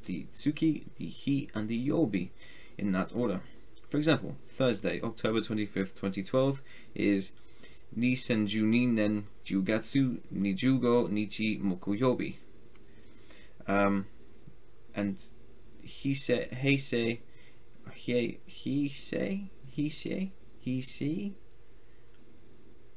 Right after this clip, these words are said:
Heisei, okay, Heisei nijuyo nen Jugatsu Nijuko Nichi Mokuyobi. Oof.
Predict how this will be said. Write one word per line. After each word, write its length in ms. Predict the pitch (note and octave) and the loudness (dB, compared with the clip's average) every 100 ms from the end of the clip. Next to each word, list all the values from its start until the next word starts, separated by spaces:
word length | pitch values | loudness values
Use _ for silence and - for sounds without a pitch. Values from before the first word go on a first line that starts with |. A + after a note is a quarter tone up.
| - - - - | -10 -10 -6 -2
Heisei, 460 | A2+ - A2 G2 - | 0 0 2 2 2
okay, 260 | - - G2 - - - | -4 -2 -4 -4 -10 -2
Heisei 500 | B2 B2+ - C3 B2 | 0 0 4 8 8
nijuyo 840 | B2 B2+ B2 A#2+ A2+ A2 A2+ A#2 | 8 6 6 6 6 6 4 2
nen 400 | - A2+ G#2+ G#2+ | 2 6 6 6
Jugatsu 720 | G2+ A#2 A2+ G#2 G#2+ - A2+ | 4 4 4 2 2 2 2
Nijuko 840 | E2+ G2+ A2+ G#2 G#2+ F#2+ G2+ G2+ G2 - - - - | 2 2 2 4 2 4 6 6 4 -4 -10 -8 2
Nichi 480 | A2+ B2 A#2+ B2 A#2+ | 4 4 2 0 4
Mokuyobi. 720 | G#2 G#2 G#2 A#2 B2+ C2+ - - - - - - - - - - - - - - | 4 4 2 2 0 -2 -8 -10 -10 -10 -10 -10 -10 -10 -10 -10 -10 -10 -8 -4
Oof. 280 | - - - | -4 -4 -10